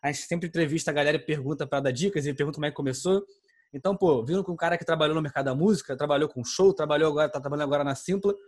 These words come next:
É, pra quem eventualmente quer começar nesse mercado de entretenimento, seja pra música, seja como produtor de evento, cara, tenta dar uma dica pra quem tá lá com seus dezesseis ou vinte anos, tá na faculdade, ou tá começando a faculdade ainda, ou que eventualmente acabou de se formar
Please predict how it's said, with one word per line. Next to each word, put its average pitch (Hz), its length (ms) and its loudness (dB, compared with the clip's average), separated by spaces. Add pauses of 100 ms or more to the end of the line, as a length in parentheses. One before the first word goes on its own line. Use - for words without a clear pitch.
(440)
É, 151 300 4
pra 175 160 -2
quem 220 180 0
eventualmente 202 420 -2
quer 185 160 -2 (200)
começar 180 400 -2
nesse 175 180 -4
mercado 160 280 0
de 160 60 -4
entretenimento, 156 720 -2
seja 185 300 2
pra 147 160 -2
música, 175 360 2
seja 165 360 -4
como 147 440 -4 (260)
produtor 151 260 -2
de 143 80 0
evento, 180 420 -2 (960)
cara, 185 120 0
tenta 190 160 -8
dar 220 100 4
uma 220 180 4
dica 202 480 0 (340)
pra 151 140 0
quem 175 220 -2
tá 156 160 2
lá 160 160 6
com 139 400 -2
seus 131 360 -2
dezesseis 139 600 4
ou 143 140 0
vinte 151 340 -2
anos, 156 200 -2
tá 156 100 -4
na 143 100 -2
faculdade, 151 540 0
ou 143 60 -6
tá 143 100 -2
começando 151 340 -4
a 147 60 -4
faculdade 143 420 -2
ainda, 180 240 -2 (320)
ou 143 80 -6
que 147 80 -6
eventualmente 151 420 -2
acabou 147 260 0
de 156 60 -4
se - 80 -10
formar 156 400 2